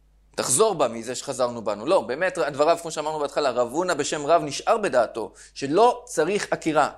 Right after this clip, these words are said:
זה היה קורבן מסוג אחד, הוא כבר לא כשר לסוג הזה, והוא עכשיו יהיה כשר לסוג אחר, פסח כשר לשלמים, אשם כשר לעולה, עצם זה שהוא עכשיו כבר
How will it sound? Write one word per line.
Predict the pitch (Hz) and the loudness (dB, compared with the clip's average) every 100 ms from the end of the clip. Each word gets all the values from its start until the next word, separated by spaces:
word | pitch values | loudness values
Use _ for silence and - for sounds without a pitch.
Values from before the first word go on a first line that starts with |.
| - | -2
זה | 131 | 0
היה | 160 | 0
קורבן | 160 143 151 | 0 0 0
מסוג | 135 - 156 | -2 -6 -6
אחד, | - 170 208 190 - | 0 4 4 2 -10
הוא | - | -8
כבר | - 160 | -4 0
לא | 220 202 | 0 0
כשר | 175 175 | -2 -2
לסוג | 151 165 147 | -2 0 0
הזה, | 127 123 | 0 0
והוא | 127 | 0
עכשיו | 123 180 | 2 2
יהיה | 165 | 2
כשר | 170 147 170 | -2 -2 -2
לסוג | 143 170 151 | -2 0 0
אחר, | - 247 254 - _ _ _ _ _ _ _ - | 4 4 2 -4 _ _ _ _ _ _ _ -4
פסח | 165 165 147 123 - | -4 0 0 0 -2
כשר | - 123 135 | -10 -4 -4
לשלמים, | 123 - 147 170 135 - _ | 0 0 0 0 -2 -8 _
אשם | 151 143 208 170 139 | -6 -2 0 0 -4
כשר | 139 165 | -4 -2
לעולה, | 147 147 214 247 - - - - - | 0 2 2 0 -6 -20 -20 -20 -2
עצם | 262 262 233 202 | 0 2 2 4
זה | 214 | 4
שהוא | 202 170 | 4 4
עכשיו | - 202 139 | 4 2 0
כבר | - 147 | -6 -2